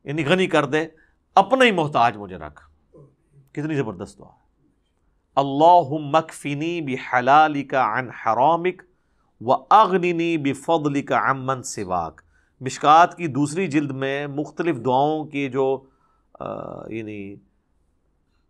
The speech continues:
मुख्तलिफ औकात की दुआओं वाला चैप्टर है, उसमें आपको ये हदीस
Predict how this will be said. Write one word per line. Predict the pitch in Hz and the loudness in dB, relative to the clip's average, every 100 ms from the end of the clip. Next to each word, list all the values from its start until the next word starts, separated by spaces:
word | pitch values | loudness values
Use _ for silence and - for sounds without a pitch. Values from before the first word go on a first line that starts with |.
| _ - | _ -6
मुख्तलिफ | 143 - 180 156 | -6 -2 0 0
औकात | 147 135 147 | 2 4 4
की | 151 | 2
दुआओं | 131 131 | -4 -2
वाला | 143 147 | 0 -2
चैप्टर | 147 127 143 | -4 -6 -6
है, | |
उसमें | 131 127 120 | -6 -6 -8
आपको | 107 113 | -6 -6
ये | 110 | -6
हदीस | 107 104 127 - | -6 -10 -12 -16